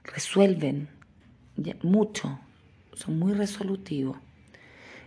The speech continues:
Eh, les encanta aprender, les encanta investigar. También siempre están disponibles para los demás, para ayudar. Cuando están en sombra son un poco manipuladores, un poquito llevados a su idea.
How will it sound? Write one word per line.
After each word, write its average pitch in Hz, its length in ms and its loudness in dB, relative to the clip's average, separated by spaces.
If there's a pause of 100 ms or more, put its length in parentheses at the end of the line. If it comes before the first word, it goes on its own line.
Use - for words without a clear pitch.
Eh, 170 160 2
les 160 200 6
encanta 196 680 2 (120)
aprender, 180 840 4
les 156 180 0
encanta 147 440 -2
investigar. 170 840 2 (1160)
También 190 560 4
siempre - 320 0
están 208 280 2
disponibles 190 560 2
para 190 200 -2
los 180 200 -2
demás, 160 380 0
para 151 220 -6
ayudar. 143 460 -2 (1800)
Cuando 135 180 2
están 151 220 -2
en 156 100 2
sombra 180 560 2
son 160 200 -2
un 156 80 -2
poco 156 260 -4
manipuladores, 170 920 0
un 170 80 -6
poquito - 320 -10
llevados 147 460 0
a - 80 -18
su 165 80 -2
idea. 190 640 0